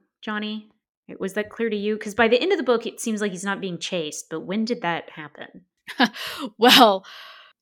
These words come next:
Speaker 2: Johnny tells us he goes to Seattle and spends time with some doctor friends who clean him up, start feeding him healthy food. And then, like, the next journal entry is like, "What? That's, you believed that crap? That was such crap. What makes you think that I would have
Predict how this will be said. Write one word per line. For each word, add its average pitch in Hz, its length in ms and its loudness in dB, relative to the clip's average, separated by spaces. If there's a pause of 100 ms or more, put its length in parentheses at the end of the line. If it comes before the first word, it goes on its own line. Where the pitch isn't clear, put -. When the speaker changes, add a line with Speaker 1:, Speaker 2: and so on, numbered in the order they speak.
(120)
Speaker 2:
Johnny 277 400 6
tells 175 240 0
us 175 200 0
he 196 100 -2
goes 190 240 0
to 196 80 -4
Seattle 190 720 6
and 180 160 -6
spends 185 320 -4
time 175 280 0
with 170 140 -6
some 170 220 -8
doctor 196 320 4
friends 165 580 -4 (480)
who 196 200 4
clean 240 340 2
him 214 100 4
up, 185 280 2 (220)
start 196 320 0
feeding 214 300 -2
him 185 180 -2
healthy 180 300 -2
food. 170 480 -6 (480)
And 208 180 2
then, 202 180 0
like, 190 260 -2
the 208 120 2
next 185 500 -2
journal 190 240 -2
entry 175 240 -2
is 175 100 -4
like, 202 300 2
"What? 415 160 -4 (160)
That's, 440 280 4
you 403 220 2
believed 247 380 2
that - 200 6
crap? 226 340 8
That 294 180 8
was 220 140 4
such - 220 0
crap. 175 280 2 (100)
What 277 260 6
makes 381 220 0
you 339 60 2
think 311 160 0
that 240 160 4 (120)
I 196 280 8
would 180 160 2
have 170 320 0